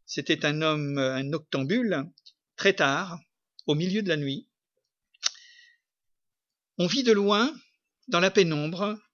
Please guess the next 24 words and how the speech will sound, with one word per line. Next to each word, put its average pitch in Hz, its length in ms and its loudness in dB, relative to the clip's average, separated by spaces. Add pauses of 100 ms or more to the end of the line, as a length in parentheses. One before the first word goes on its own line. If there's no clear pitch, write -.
(760)
une 196 120 4
silhouette 190 540 2 (300)
qui 170 120 -4
se - 120 0
précipitait 233 920 0
en 190 80 -2
direction 185 460 2
de 180 100 4
la 170 140 2
maison 180 340 2
où 160 140 0
habitaient 151 360 0
les 151 140 2
deux 139 140 -4
frères. - 640 -10 (640)
Voilà. 123 240 -2 (500)
Cette 135 200 0
maison 160 380 4
était 156 360 4
à 147 40 2
la 143 100 2
sortie - 340 0
du 147 120 -6
village, 196 540 0